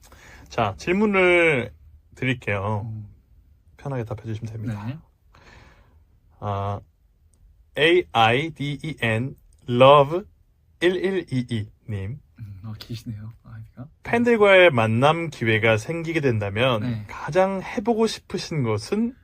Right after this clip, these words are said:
Speaker 1: 무엇인가요?
Speaker 2: 아, 이 질문은, 어, 정말 해보고 싶은 게 많아서, 어, 질문을 고르게 됐는데, 이 질문을 고른 이유는, 어, 이건 제 마음뿐만 아니라 저희 모두의 마음인 것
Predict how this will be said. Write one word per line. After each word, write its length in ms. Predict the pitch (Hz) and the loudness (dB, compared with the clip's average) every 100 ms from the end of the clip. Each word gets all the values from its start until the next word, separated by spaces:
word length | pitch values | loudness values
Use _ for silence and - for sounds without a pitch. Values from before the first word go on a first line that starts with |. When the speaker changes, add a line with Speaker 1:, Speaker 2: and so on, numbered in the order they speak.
| _ | _
Speaker 1:
무엇인가요? 760 | 139 160 202 185 123 101 95 110 | -4 4 4 4 -2 -4 -2 -2
Speaker 2:
아, 640 | 110 117 113 110 104 110 113 | -2 -4 -4 -6 -10 -14 -16
이 760 | - 185 196 196 202 196 190 185 160 - | -12 -8 -6 -6 -6 -6 -6 -8 -12 -20
질문은, 680 | - 165 165 165 185 139 110 110 - | -16 -12 -10 -8 -8 -8 -10 -14 -20
어, 380 | - 113 110 113 - _ _ _ _ | -16 -14 -14 -18 -20 _ _ _ _
정말 520 | - 196 208 170 127 | -10 -2 -2 -2 -4
해보고 260 | 202 240 220 | -4 -4 -4
싶은 220 | - 180 | -8 -10
게 200 | 156 127 | -8 -8
많아서, 920 | 110 110 123 156 131 110 110 127 107 - - - _ | -8 -6 -2 -2 -4 -6 -6 -6 -10 -16 -20 -20 _
어, 160 | - 113 | -14 -12
질문을 360 | 110 139 139 120 | -10 -10 -6 -6
고르게 280 | 131 127 | -6 -6
됐는데, 520 | 123 110 107 117 139 117 _ | -6 -6 -8 -8 -10 -12 _
이 120 | 147 | -12
질문을 440 | 143 143 151 156 127 | -10 -10 -10 -8 -8
고른 300 | 139 135 123 | -6 -6 -4
이유는, 480 | 110 107 113 120 117 | -4 -8 -10 -12 -14
어, 500 | 123 117 113 123 131 - _ _ _ _ _ _ | -12 -12 -12 -14 -18 -20 _ _ _ _ _ _
이건 200 | 170 185 | -14 -14
제 220 | 156 165 | -8 -6
마음뿐만 680 | 185 131 147 156 - 185 190 | -4 -4 -4 -8 -12 -10 -8
아니라 300 | 123 110 113 | -8 -8 -10
저희 260 | 113 120 120 | -10 -8 -8
모두의 480 | 110 131 143 156 127 | -8 -10 -8 -8 -8
마음인 360 | 110 113 120 | -8 -8 -8
것 60 | 120 | -8